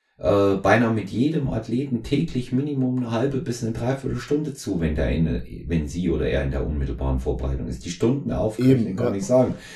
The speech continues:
Speaker 1: Wie soll ich das denn rechtfertigen? Ich habe nur zehn Prozent Wettkampfathleten, neunzig Prozent gehen über Zehnerkarten, die sind im normalen Personal Training, äh, One-to-One.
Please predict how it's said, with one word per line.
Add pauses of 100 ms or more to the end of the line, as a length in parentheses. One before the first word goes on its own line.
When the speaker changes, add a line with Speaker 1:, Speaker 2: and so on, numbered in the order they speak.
(260)
Speaker 1:
Wie
soll
ich
das
denn
rechtfertigen? (380)
Ich
habe
nur
zehn
Prozent
Wettkampfathleten,
neunzig
Prozent
gehen
über
Zehnerkarten,
die
sind
im
normalen
Personal
Training, (500)
äh,
One-to-One.